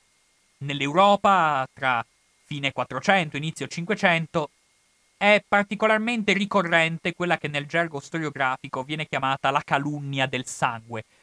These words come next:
cioè queste accuse ricorrenti contro gli ebrei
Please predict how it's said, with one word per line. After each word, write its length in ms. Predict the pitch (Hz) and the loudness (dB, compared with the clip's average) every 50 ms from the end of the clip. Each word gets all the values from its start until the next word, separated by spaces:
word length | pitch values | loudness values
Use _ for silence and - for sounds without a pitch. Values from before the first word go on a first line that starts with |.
| _ | _
cioè 200 | - - 190 185 | 0 2 2 2
queste 280 | - 196 185 180 - - | 2 0 -4 -4 0 -2
accuse 420 | 180 - - 240 240 233 190 196 | -2 -2 -2 -6 -6 -2 0 0
ricorrenti 760 | 180 185 196 - - 185 170 175 196 202 190 175 - - - | 0 0 0 0 0 0 2 2 2 2 2 0 -4 -8 -8
contro 420 | - 185 185 175 156 - 147 151 143 | -4 -4 -4 -4 -4 -4 -4 -2 -2
gli 160 | 156 165 185 | 2 2 2
ebrei 560 | 190 170 160 147 147 143 143 151 156 156 | 2 2 2 4 4 6 6 6 4 2